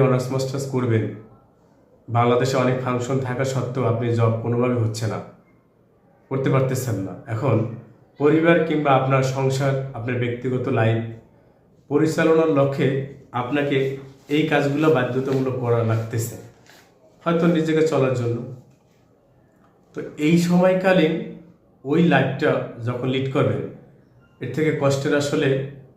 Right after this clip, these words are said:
কারণ আপনি কিছু বলতে পারবেন না, আপনি নিরুপায়।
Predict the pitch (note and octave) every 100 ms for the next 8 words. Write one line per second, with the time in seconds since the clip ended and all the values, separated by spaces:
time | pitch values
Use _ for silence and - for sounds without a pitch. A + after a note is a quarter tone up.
0 | _ _ _ _ D3 D#3 D#3 E3+ E3 E3+
1 | D3 D#3+ E3+ D#3 A#2+ G#2 F#2+ - - A#2+
2 | B2+ C3 C3 B2+ A2+ F2+